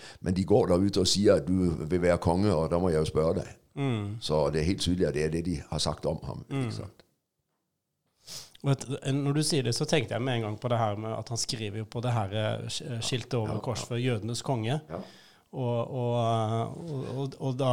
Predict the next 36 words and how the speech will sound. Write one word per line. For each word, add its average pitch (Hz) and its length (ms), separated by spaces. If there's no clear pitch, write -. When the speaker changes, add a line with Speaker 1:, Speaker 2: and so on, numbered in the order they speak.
Speaker 2:
de 123 140
her 123 340
rådsherrene 120 560
sier, 120 400
«Nei, 110 220
ikke 170 260
si 180 160
at 110 100
han 131 160
var 107 220
det, 147 140
si 131 100
at 123 100
han 131 140
sa - 280
at - 100
han 123 140
var 101 180
det.» 104 180
Speaker 1:
De 85 180
er 82 40
vældig 80 380
irriterede, 78 440
for 78 140
der 82 240
ærter 90 320
han 71 180
dem, 71 140
der 78 120
giver 80 260
han 80 100
det 71 160
tilbage 78 420
i 71 60
fleisen 73 360
på 71 120